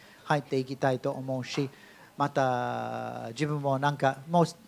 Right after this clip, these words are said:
今度のビーエムエス、また次のビーエムエスでまた続けて、一緒にこのことのために祈りたいと思います。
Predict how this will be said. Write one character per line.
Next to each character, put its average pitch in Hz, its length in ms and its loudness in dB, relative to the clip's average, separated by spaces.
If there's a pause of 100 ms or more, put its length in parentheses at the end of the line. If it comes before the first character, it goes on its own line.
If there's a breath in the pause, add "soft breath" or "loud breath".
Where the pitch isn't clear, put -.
(140)
今 190 180 4
度 190 100 6
の 185 100 6
ビ 175 140 2
ー 180 40 8
エ 180 60 6
ム 175 80 6
エ 170 40 6
ス、 175 380 -4
ま 160 120 0
た 147 140 -2
次 180 300 4
の 165 140 8
ビ 156 120 2
ー 156 60 6
エ 151 60 2
ム 147 80 0
エ - 20 0
ス - 120 -2
で 165 120 8
ま 147 140 0
た 139 140 0
続 143 260 2
け 139 180 -2
て、 143 180 0 (300 loud breath)
一 147 100 -2
緒 - 220 2
に 139 140 -4
こ 135 180 -4
の 127 120 -2
こ - 140 -6
と 127 140 -4
の 123 140 -6
た 127 160 -6
め 123 100 -8
に 139 220 -8
祈 131 160 0
り 120 100 0
た 120 160 0
い 117 80 -4
と 127 200 -8 (540 soft breath)
思 170 220 8
い 180 60 8
ま 180 100 6
す。 - 260 0